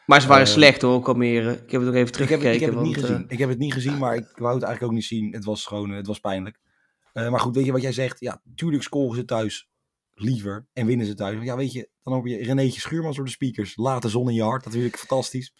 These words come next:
Speaker 1: Dat is
Speaker 2: Ik
Speaker 1: mooi.
Speaker 2: moet zeggen, ha-, leuk nummer, maar totaal geen goaltje. Maar goed. Ehm,
Speaker 1: Die René
Speaker 2: ja.
Speaker 1: Schuurmans trouwens is wel ook echt een, eh,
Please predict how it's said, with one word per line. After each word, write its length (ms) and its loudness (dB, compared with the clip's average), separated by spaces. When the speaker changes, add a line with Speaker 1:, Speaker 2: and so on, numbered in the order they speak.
Speaker 1:
Dat 200 -8
is 60 4
Speaker 2:
Ik 60 0
Speaker 1:
mooi. 120 -4
Speaker 2:
moet 120 -2
zeggen, 340 0
ha-, 60 0
leuk 260 6
nummer, 340 2
maar 120 2
totaal 300 2
geen 140 2
goaltje. 320 0
Maar 120 -2
goed. 300 -4
Ehm, 440 -6
Speaker 1:
Die 140 2
René 160 10
Speaker 2:
ja. 60 12
Speaker 1:
Schuurmans 460 8
trouwens 300 6
is 100 -2
wel 220 0
ook 120 0
echt 340 2
een, 240 2
eh, 180 2